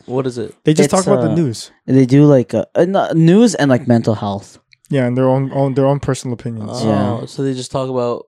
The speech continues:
Speaker 1: what's going on with their lives?
Speaker 2: Yeah, yeah.
Speaker 3: Yeah,
Speaker 1: That's
Speaker 3: and they'll,
Speaker 1: interesting.
Speaker 3: like, uh, like, help other people with their own stories and stuff. Yeah.
Speaker 2: But here,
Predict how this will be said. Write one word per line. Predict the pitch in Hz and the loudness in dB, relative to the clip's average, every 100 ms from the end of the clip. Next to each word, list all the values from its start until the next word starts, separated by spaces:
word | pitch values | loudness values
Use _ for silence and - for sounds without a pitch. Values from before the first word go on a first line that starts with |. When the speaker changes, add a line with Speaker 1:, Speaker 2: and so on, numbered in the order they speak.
| _ | _
Speaker 1:
what's | 117 123 | -12 -10
going | - 120 120 | -8 -8 -6
on | 117 110 | -8 -12
with | 110 | -12
their | 110 117 | -10 -8
lives? | 131 151 151 - _ | -8 -10 -14 -20 _
Speaker 2:
Yeah, | 135 117 110 104 | -6 -4 -6 -8
yeah. | - | -6
Speaker 3:
Yeah, | 80 73 113 | -6 -8 -10
Speaker 1:
That's | - | -4
Speaker 3:
and | 135 | 0
they'll, | 139 135 | 4 4
Speaker 1:
interesting. | 127 113 - - 107 | 4 0 -6 -14 -8
Speaker 3:
like, | 104 | -6
uh, | |
like, | 95 95 | -6 -8
help | - 101 - | -6 -4 -4
other | 95 95 | -4 -6
people | 101 - 95 92 95 - - | -8 -8 -6 -6 -8 -14 -10
with | 95 - | -10 -10
their | 90 | -10
own | 82 92 95 | -10 -10 -12
stories | - 90 90 95 | -10 -10 -10 -12
and | 92 | -16
stuff. | - - - - | -16 -14 -16 -18
Yeah. | 101 - - - | -20 -18 -18 -2
Speaker 2:
But | 180 | 2
here, | 185 170 - | 4 2 -2